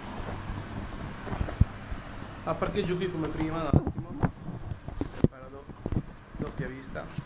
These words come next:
Come l'ho messo qui? Così. Ci sta? Sì, che ci sta sperando con un posto.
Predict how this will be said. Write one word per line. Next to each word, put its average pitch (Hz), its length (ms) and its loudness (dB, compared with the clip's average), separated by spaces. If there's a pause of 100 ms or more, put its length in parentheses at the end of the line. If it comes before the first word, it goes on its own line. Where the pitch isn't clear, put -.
(680)
Come 208 260 -6
l'ho 226 220 6
messo - 180 2
qui? - 220 8 (1120)
Così. - 180 -4 (2000)
Ci 165 80 -10
sta? 165 600 0 (1080)
Sì, 101 160 -10
che 101 160 -8
ci - 140 -10
sta - 180 -8 (120)
sperando 147 360 -8
con 156 160 -8
un 170 120 -6
posto. - 340 -10